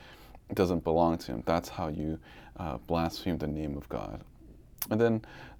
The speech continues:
um, <coughs> the fourth commandment is that you have a, that God has a right for weekly devotion, um, that there, you honor the Sabbath because that's part of, uh, being built into creation,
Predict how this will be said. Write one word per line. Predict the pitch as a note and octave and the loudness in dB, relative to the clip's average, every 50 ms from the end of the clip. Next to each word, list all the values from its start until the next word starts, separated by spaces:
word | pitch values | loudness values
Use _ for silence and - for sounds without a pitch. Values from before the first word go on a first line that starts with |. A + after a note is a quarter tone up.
| - | -8
um, | - - C#2 - - - - - | -6 -6 -4 -4 -6 -8 -8 4
<coughs> | - | 6
the | - - - B2+ - - - - - - - - G#2+ | 10 10 10 8 8 2 -2 -10 -16 -18 -8 -8 -6
fourth | - - G#2+ G#2+ G#2+ A2 - - - - - - - - - - - - - - - - - | 0 8 10 10 10 10 6 0 -16 -20 -20 -20 -20 -20 -20 -20 -20 -20 -20 -20 -20 -20 -12
commandment | - - G#2+ F2+ D#2+ D#2 D#2+ E2+ F2 D2+ | -6 0 0 2 2 2 2 2 2 2
is | D2 F2 - | 0 -2 0
that | - F2 D2+ C2 | 0 0 0 2
you | D2 F2 E2+ F2+ G2 - | 2 2 0 0 0 0
have | F#2+ E2 D2+ - | -2 -2 0 0
a, | D#2+ D#2 C#2+ - - - - | 0 0 -2 -2 -8 -8 -6
that | F2 - | -4 0
God | - F#2 F#2 | 2 2 4
has | F#2+ F2 E2+ | 4 2 2
a | |
right | D#2+ E2 E2+ E2+ E2+ - - - - - | 4 4 4 4 4 0 -8 -18 -16 -4
for | - F2 E2 D#2 | 0 2 2 4
weekly | E2 F2 E2+ - F2+ E2+ E2 | 4 2 2 4 2 2 2
devotion, | F2 E2 F2+ F#2 F#2+ F2+ - - G1+ G#1+ A#1 - - - - - - - - - - | 2 4 6 6 6 6 2 -4 -4 -4 -6 -6 -8 -10 -16 -16 -16 -16 -16 -12 -8
um, | B1 A1 G#1 G#1 - | -8 -6 -6 -6 -4
that | - C2 B1+ - - - | -2 -2 -2 -2 -2 -2
there, | D2+ D2 C2 A1 | 0 0 0 0
you | C2+ D#2 D#2 - - | 0 0 0 0 2
honor | - D2+ E2 D#2+ | 2 4 4 4
the | D#2+ E2+ | 4 2
Sabbath | - - - E2+ D#2+ D2+ F#2 G2 - | 0 0 -2 0 2 2 2 0 0
because | - - - C#2 | -2 -6 -4 -2
that's | D#2+ D#2 - | -2 -2 -4
part | - - F#2 D2 | -2 0 2 2
of, | D2 C#2+ - - - - | 2 2 -2 -4 -8 -4
uh, | E2 D2+ C#2+ | -4 -2 -2
being | - - E2+ D#2 - - | 0 0 -2 -2 -2 4
built | - F#2 F2 F2+ - - | 6 6 6 6 4 0
into | F2 F2 F2 E2+ F#2 | 0 2 2 2 0
creation, | F2 - - F2+ D2+ D#2 E2+ F2 - - B2 B2 C3+ | -2 0 0 0 2 2 2 0 0 2 0 0 0